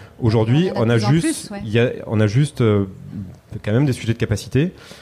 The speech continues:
Speaker 1: Et donc c'est avec l'éducation nationale qu'on peut travailler, mais c'est aussi avec de l'éducation privée. Et donc on a commencé à lister des, euh, des campus internationaux,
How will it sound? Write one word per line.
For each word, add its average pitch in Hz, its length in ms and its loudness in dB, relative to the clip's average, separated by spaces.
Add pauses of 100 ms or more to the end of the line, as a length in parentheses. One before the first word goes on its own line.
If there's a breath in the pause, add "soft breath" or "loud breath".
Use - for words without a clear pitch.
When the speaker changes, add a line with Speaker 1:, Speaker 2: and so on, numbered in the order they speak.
(140)
Speaker 1:
Et 117 80 -2
donc 110 180 0
c'est 127 220 0
avec 139 220 0
l'éducation 127 380 0
nationale 120 340 0
qu'on 110 140 -4
peut 101 280 2
travailler, 104 420 2
mais 143 100 0
c'est 117 180 -4
aussi 131 480 0
avec 113 320 -2
de 101 80 0
l'éducation 104 380 -2
privée. 107 320 -4 (500 loud breath)
Et 104 80 -2
donc 113 240 0
on 110 80 0
a 110 320 2
commencé 120 320 0
à 120 40 2
lister 127 360 0
des, 107 260 2
euh, 101 220 2
des 104 120 0
campus 120 340 -2
internationaux, 120 640 0